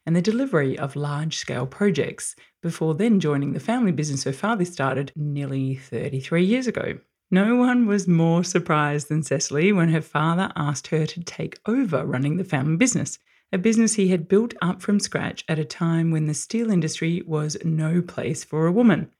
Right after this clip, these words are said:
"Women don't work here and they never will," were words Cess's father told her growing up. And yet today, Cess has been the C E O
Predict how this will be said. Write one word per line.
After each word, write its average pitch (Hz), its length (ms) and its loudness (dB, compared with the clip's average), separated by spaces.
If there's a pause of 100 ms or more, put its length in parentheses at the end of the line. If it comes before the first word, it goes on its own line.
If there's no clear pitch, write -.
(260)
"Women 196 680 2 (100)
don't 208 340 0
work 151 300 0
here 151 420 -4
and 156 240 0
they 143 160 0
never 151 380 0
will," 156 400 -2 (240)
were 160 100 -2
words 147 420 -4
Cess's 143 480 -8
father 147 340 0
told 190 340 0
her 131 160 -2
growing 147 360 -2
up. - 240 -2 (200)
And 160 160 2
yet 160 400 -2
today, 170 560 0
Cess 160 420 -4
has 156 200 -2
been 151 280 -2
the 151 60 -2
C 151 340 2
E 147 40 0
O 180 300 2